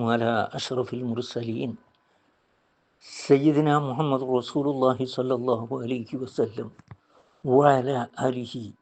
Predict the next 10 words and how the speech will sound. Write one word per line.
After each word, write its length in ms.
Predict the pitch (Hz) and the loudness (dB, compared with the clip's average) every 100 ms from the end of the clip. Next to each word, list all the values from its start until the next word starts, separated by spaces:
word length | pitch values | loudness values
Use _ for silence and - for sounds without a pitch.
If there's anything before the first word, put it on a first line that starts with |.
| - | -8
وصحبه 580 | 131 - 110 120 117 123 104 - _ _ | -4 -2 -4 -6 -10 -12 -12 -16 _ _
أجمعين. 920 | 135 117 127 117 113 107 107 110 107 117 - _ _ _ _ _ - | -8 -6 -4 -4 -6 -6 -10 -10 -12 -12 -16 _ _ _ _ _ -14
أما 260 | 120 98 - | -8 -6 -6
بعد. 260 | - - _ _ _ _ _ _ _ _ _ _ _ _ _ _ _ _ _ _ | -8 -12 _ _ _ _ _ _ _ _ _ _ _ _ _ _ _ _ _ _
നബി 160 | 131 131 | -4 0
സല്ലല്ലാഹു 560 | - 147 151 147 151 151 | 4 6 6 6 4 4
അലൈഹി 220 | 139 151 | 2 0
വസല്ലം 340 | 131 160 151 135 | -2 -2 -2 2
തങ്ങളോടും 520 | 143 131 143 139 135 - _ _ _ _ _ _ _ _ _ _ | 2 2 2 2 0 -6 _ _ _ _ _ _ _ _ _ _
സത്യവിശ്വാസികളോടും 1300 | - 127 - 160 156 - 156 151 170 139 147 135 135 | -4 -4 0 0 2 4 4 4 0 2 0 -2 -6